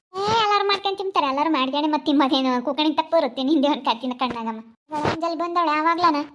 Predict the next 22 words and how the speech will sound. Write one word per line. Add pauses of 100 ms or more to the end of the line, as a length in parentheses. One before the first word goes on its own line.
(340)
ಈ
ಒಂದ್
ಸ್ವಲ್ಪ
ತಾತ್, (220)
ಹ್ಮ್, (240)
ಈಗ
ಬ್ಯಾಗ್
ತಗೊಂಬಂದ್
ಇಕ್ಕಿದೀನಿ. (380)
ಆ,
ನಮ್ಮ
ಅಯ್ಯಪ್ಪ
ಇನ್ನ
ಬಂದಿಲ್ಲ. (520)
ಏನಂತಾನೋ
ಏನೋ
ಅಂತ
ನಾನು (480)
ಬಂದಿದೀನಿ,
ಬೆಂಗಳೂರಿಂದ
ಬಂದ್
ಇವತ್ತು.